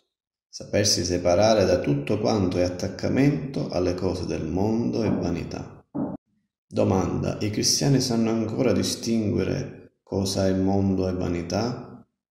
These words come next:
da cosa non lo è? Nella tua vita da cristiano, cosa allontani da ciò che è mondo e da ciò che è vanità?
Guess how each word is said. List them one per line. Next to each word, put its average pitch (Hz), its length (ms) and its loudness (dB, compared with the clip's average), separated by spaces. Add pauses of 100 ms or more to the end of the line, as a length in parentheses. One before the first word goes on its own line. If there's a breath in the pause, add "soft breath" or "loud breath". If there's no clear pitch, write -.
(120)
da 87 160 -6
cosa 90 240 -4
non 92 240 -2
lo 87 120 2
è? - 480 -4 (920)
Nella 104 260 0
tua 104 140 0
vita 123 240 2
da 98 280 2
cristiano, 90 1000 -4 (460)
cosa 123 300 -2
allontani 101 720 2
da 85 140 -2
ciò 87 160 -4
che 87 100 -2
è 87 40 0
mondo 87 400 0
e 85 40 -4
da - 260 -8
ciò 92 200 -2
che 87 120 -4
è - 100 -4
vanità? - 600 -10